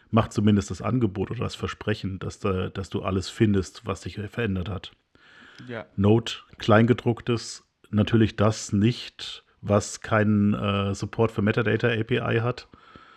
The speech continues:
Speaker 1: ähm, oder keinen Support für Source Tracking hat. Das ist leider auch noch genug, immer noch leider, obwohl das Team da echt gut arbeitet und viel Fortschritt macht. Aber die Liste ist immer noch irgendwie ziemlich lang und das ist so ein bisschen, das ist das, was mich, mich stört. Aber ich glaub,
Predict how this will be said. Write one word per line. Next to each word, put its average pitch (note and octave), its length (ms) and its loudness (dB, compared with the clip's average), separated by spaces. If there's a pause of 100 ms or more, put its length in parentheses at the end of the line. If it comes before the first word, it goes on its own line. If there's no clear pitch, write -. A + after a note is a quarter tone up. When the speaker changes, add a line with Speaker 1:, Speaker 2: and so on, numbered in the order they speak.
(380)
Speaker 1:
ähm, G#2 400 4 (280)
oder G#2+ 180 2
keinen G2+ 220 0
Support - 320 -2
für - 120 -6
Source G#2+ 280 -2
Tracking A#2 360 -2
hat. A2+ 320 -2 (380)
Das G2 160 -10
ist G#2 160 -8
leider G2+ 380 2
auch A#2 180 0
noch - 220 -4
genug, A#2+ 600 -4
immer G#2+ 220 -2
noch G#2+ 300 -2
leider, A#2+ 420 2
obwohl A2 300 0
das G2+ 140 -6
Team A#2 200 -4
da G#2+ 80 0
echt - 260 -6
gut A2+ 220 -10
arbeitet G#2+ 480 -2
und G2+ 140 -4
viel G#2 340 0
Fortschritt - 540 -4
macht. - 320 -4 (640)
Aber G2+ 160 -2
die G2+ 80 2
Liste G#2 320 0
ist F#2+ 140 -4
immer A2+ 200 0
noch G2 200 -2
irgendwie G2 400 -6
ziemlich G2 400 -6
lang G2+ 240 0
und F#2+ 100 -6
das G2 120 -10
ist G2+ 80 -10
so G2+ 100 -2
ein F#2+ 80 -6
bisschen, G2+ 420 -2 (640)
das A2+ 140 -2
ist A#2 160 0
das, A2 160 4
was G#2+ 100 -2
mich, G#2+ 220 0
mich G#2 260 0
stört. A#2 340 4
Aber G#2 140 2
ich G2+ 80 0
glaub, G#2 220 -2